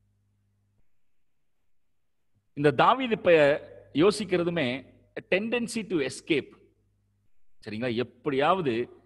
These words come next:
இந்த ஒரு போராட்டத்திலிருந்து தப்பிச்சு போயிடணும். இல்ல, இன்னொரு விதத்துல சொல்லப்போனா,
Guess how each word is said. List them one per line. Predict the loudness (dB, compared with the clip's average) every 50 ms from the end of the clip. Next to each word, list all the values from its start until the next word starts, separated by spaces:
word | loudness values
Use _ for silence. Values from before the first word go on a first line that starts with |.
| _ _ _ _ _ _ _
இந்த | -10 -8 -6 -4 -2 -2
ஒரு | -2 -4 -6 -6
போராட்டத்திலிருந்து | -4 -2 0 0 2 0 -2 -2 -6 -10 -8 -8 -8 -8 -8 -8 -8 -8
தப்பிச்சு | -8 -8 -10 -16 -16 -16 -16 -12
போயிடணும். | -10 -10 -10 -12 -14 _ _ _ _ _ _ _ _ _ _ _ _ _ _ _ _ -2
இல்ல, | 2 4 4
இன்னொரு | 4 4 4 4 4 4 4
விதத்துல | 4 2 0 0 0
சொல்லப்போனா, | 2 0 2 2 2 2 2 0 -2 -2